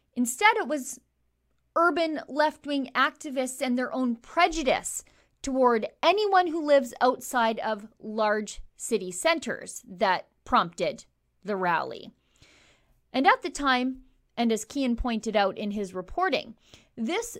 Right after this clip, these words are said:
slander and libel against the good people of Innisfail went largely unopposed by the leadership on Innisfail's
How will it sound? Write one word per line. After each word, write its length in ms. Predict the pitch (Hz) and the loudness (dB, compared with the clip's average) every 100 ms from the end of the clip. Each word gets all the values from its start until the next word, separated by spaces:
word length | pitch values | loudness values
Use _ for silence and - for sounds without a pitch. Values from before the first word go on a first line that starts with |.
| - | -16
slander 720 | - 262 277 302 339 311 214 | -12 -2 0 2 2 0 0
and 320 | - 240 233 214 | 0 0 0 2
libel 460 | 202 294 285 214 | 4 4 2 2
against 440 | 196 214 247 233 - | 0 0 -2 -2 -6
the 80 | |
good 300 | 190 254 262 | -6 -4 -6
people 280 | - 285 262 | -6 -8 -4
of 120 | 226 | -6
Innisfail 640 | - 208 269 294 359 381 427 - _ _ | -4 -4 -4 -4 0 0 0 -6 _ _
went 380 | - 233 285 247 | -6 2 2 2
largely 1040 | 277 269 269 330 480 453 285 285 247 277 330 | -4 0 8 10 10 4 0 -2 -2 0 -2
unopposed 920 | - 262 262 262 392 403 339 330 233 | 0 0 0 -2 -4 0 0 -2 0
by 180 | 269 269 | 2 2
the 140 | 254 | 0
leadership 720 | 254 262 349 440 - 254 226 - | -2 -2 -2 -4 -2 -2 -2 -2
on 200 | 269 285 | -2 -2
Innisfail's 720 | - 185 202 - 175 180 185 | -6 -10 -10 -6 -4 -2 -4